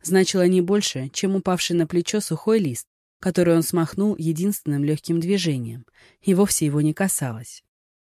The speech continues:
Однако, сделав всего два шага, он снова равнодушно взглянул на советника и сказал: «Тебе не прожить долго». Сюэсянь в мешочке как раз обдумывал новый план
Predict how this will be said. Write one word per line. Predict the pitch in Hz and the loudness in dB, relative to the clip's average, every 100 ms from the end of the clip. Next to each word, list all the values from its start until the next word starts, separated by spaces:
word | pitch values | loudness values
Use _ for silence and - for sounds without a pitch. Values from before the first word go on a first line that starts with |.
| _ _ | _ _
Однако, | - 151 160 196 - 117 110 | -4 0 2 0 -2 -10 -8
сделав | 156 143 151 139 131 | -8 -2 0 0 -4
всего | - 151 143 | -4 -4 -4
два | 139 143 | -2 -2
шага, | - 185 147 117 _ _ _ _ | -2 -4 -4 -8 _ _ _ _
он | 170 170 | 0 0
снова | - 208 175 | 0 0 0
равнодушно | 143 151 151 185 - 143 | 0 0 0 -2 -4 -6
взглянул | 127 143 147 151 | -6 -4 0 2
на | 156 165 | 2 0
советника | 202 196 160 120 120 - 127 - | 0 -2 -2 -4 -12 -12 -18 -14
и | - | -6
сказал: | 190 - 202 160 113 117 _ _ _ _ _ _ _ _ _ _ | -6 0 0 0 -4 -10 _ _ _ _ _ _ _ _ _ _
«Тебе | - 190 170 | -4 2 4
не | 165 160 | 4 2
прожить | 170 170 143 131 | 2 0 0 -4
долго». | 123 135 120 113 117 _ _ _ _ _ _ _ _ - | -4 -4 -4 -10 -14 _ _ _ _ _ _ _ _ -10
Сюэсянь | - 156 151 - 214 | 0 2 2 0 0
в | 196 | 0
мешочке | 156 143 - 131 - - 127 | 0 -2 -2 -4 -6 -10 -12
как | - 151 | -8 -4
раз | 190 214 | -2 -2
обдумывал | - 135 143 151 151 160 | -4 -6 0 0 2 2
новый | 170 165 202 | 2 2 0
план | 160 123 117 | -2 -6 -8